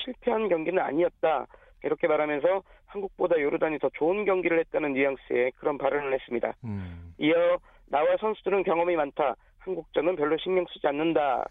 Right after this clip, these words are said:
Speaker 1: 이렇게 말하면서 우리 대표팀을 좀 자극했습니다.
Speaker 2: 네.
Speaker 1: 케이로스 감독 지난해 유월이었습니다. 이 우리나라에서 열린 이천십사 브라질 월드컵 아시아 지역 최종 예선 마지막 경기에서 이 우리 팀 벤치를 향해 주먹 감자를 날리는 등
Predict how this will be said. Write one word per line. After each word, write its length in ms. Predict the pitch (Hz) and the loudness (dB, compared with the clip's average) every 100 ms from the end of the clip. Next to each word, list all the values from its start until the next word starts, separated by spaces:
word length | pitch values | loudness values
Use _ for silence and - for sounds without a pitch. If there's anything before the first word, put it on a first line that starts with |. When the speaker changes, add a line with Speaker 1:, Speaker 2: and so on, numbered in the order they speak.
| - | -12
Speaker 1:
이렇게 300 | - 151 - | -4 -4 0
말하면서 560 | 160 147 143 127 175 170 - - - | 2 2 0 0 0 0 -6 -20 -14
우리 200 | - 156 | -4 0
대표팀을 640 | 170 175 180 - 156 165 165 | 0 0 -2 -2 0 0 0
좀 120 | 143 | -4
자극했습니다. 760 | - 139 139 - - 117 - - | -2 -4 -4 -12 -10 -8 -8 -6
Speaker 2:
네. 480 | 110 104 92 87 85 - _ | -4 -4 -6 -10 -14 -18 _
Speaker 1:
케이로스 360 | - 277 - | -2 -2 0
감독 360 | 240 233 233 233 | -2 0 -2 -4
지난해 320 | - 208 208 | -2 0 0
유월이었습니다. 800 | 143 180 220 208 180 165 160 165 | 0 0 2 0 -2 -2 0 0
이 120 | 147 | 0
우리나라에서 580 | 143 139 170 170 170 160 | -2 -2 0 2 0 2
열린 400 | 160 156 180 190 - - _ | -2 2 0 0 -6 -20 _
이천십사 460 | - 156 147 - 151 | -10 -8 -6 -2 0
브라질 280 | 151 160 | 0 2
월드컵 400 | 160 151 - 139 | 2 0 -2 -2
아시아 340 | - 127 156 151 | -2 0 0 0
지역 200 | 139 135 - | 0 -2 -2
최종 300 | 202 202 185 | -2 2 2
예선 320 | 147 127 156 - - - _ | 2 0 -2 -6 -18 -20 _
마지막 400 | 156 165 208 208 | -4 -2 -2 0
경기에서 640 | 190 175 139 131 185 151 - - _ _ | 0 0 2 2 2 0 -4 -16 _ _
이 80 | - | -2
우리 180 | 156 175 | 0 0
팀 240 | - 214 190 | 0 -2 0
벤치를 420 | 180 175 196 185 | 0 0 2 2
향해 240 | 175 185 170 | 2 0 0
주먹 240 | - 180 208 | 0 0 0
감자를 400 | 202 196 180 180 | -2 0 2 2
날리는 400 | 156 151 160 156 | 2 0 0 0
등 180 | 156 185 | 0 0